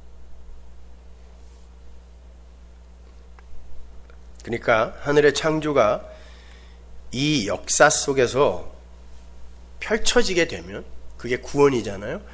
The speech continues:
그래서 구원의 과거 시제, 현재 시제, 미래 시제가 나오는 거예요. 구원받은 사람은 이 세상 속에서 자기 힘으로 구원을 이루어가야 된다는 뜻에서 현재 시제가 아니라 구원이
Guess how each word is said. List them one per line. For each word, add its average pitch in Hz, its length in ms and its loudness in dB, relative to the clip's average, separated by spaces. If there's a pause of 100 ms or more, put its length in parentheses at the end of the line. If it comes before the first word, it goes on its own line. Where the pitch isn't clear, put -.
(160)
그래서 139 240 0
구원의 131 440 2
과거 120 340 2
시제, 131 380 -2
현재 156 380 -2
시제, 127 300 0
미래 113 320 2
시제가 123 360 2
나오는 101 420 -2
거예요. 95 500 -8 (1080)
구원받은 127 600 4
사람은 123 560 4 (560)
이 120 140 -2
세상 147 360 6
속에서 127 520 2
자기 131 340 0
힘으로 139 320 4
구원을 131 340 10
이루어가야 131 500 10
된다는 123 340 4
뜻에서 127 380 2
현재 156 320 4
시제가 131 360 2
아니라 117 560 6 (460)
구원이 151 680 2